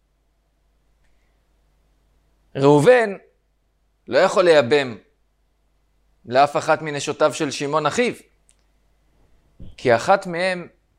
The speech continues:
מנשותיו היא ביתו, והיא אחת מהנשים שפטורה מייבום וחליצה, והיא פותרת גם את צרתה מייבום וחליצה.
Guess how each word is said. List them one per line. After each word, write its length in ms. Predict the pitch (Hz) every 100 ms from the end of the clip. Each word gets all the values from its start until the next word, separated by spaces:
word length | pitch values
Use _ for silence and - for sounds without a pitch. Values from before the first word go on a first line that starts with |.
| _ _
מנשותיו 540 | 143 127 123 135 180 175
היא 100 | 139
ביתו, 560 | 127 131 208 196 - _ _ _ _ _ _ _ _ _ _ _ _ _ _ - - - _
והיא 140 | 113 143
אחת 240 | 190 190
מהנשים 600 | 202 190 175 - 240 220 185
שפטורה 500 | - - 170 170 202
מייבום 400 | 196 165 196 175
וחליצה, 460 | 160 151 139 214 196
והיא 120 | 175
פותרת 400 | 170 165 226 220
גם 180 | 190 196
את 80 | 196
צרתה 500 | 208 175 180 233 208 - _ _ _ _ _
מייבום 340 | 131 135 151 139
וחליצה. 460 | 131 123 120 135